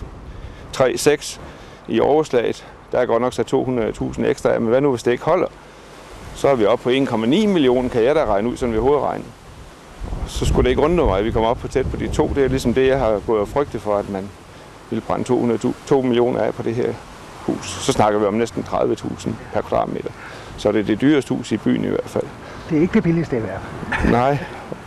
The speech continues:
Speaker 1: og det synes jeg ikke, det er værd.
Speaker 2: Nej.
Speaker 1: Og jeg synes, beliggenheden, ja, den, altså fra kirkegården, der, der, der ligger den der meget sødt her. Men, men, men det er så også stort set det pæneste, man kan sige om den, fordi ser man den anden vej fra, så er det jo et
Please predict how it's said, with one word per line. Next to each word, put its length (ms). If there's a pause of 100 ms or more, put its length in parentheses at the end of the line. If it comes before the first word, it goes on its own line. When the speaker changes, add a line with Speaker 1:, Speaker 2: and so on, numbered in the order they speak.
(200)
Speaker 1:
og 80
det 120
synes 220
jeg 120
ikke, 120
det 100
er 40
værd. 220 (340)
Speaker 2:
Nej. 100 (240)
Speaker 1:
Og 100
jeg 100
synes, 600 (100)
beliggenheden, 640
ja, 220
den, 340
altså 220
fra 120
kirkegården, 540 (800)
der, 100
der, 280
der 140
ligger 240
den 140
der 80
meget 240
sødt 200
her. 200 (400)
Men, 260
men, 260
men 180
det 100
er 40
så 120
også 300 (540)
stort 280
set 300
det 100
pæneste, 360
man 80
kan 100
sige 220
om 100
den, 180
fordi 260
ser 200
man 120
den 140
anden 180
vej 100
fra, 260
så 100
er 60
det 100
jo 160
et 160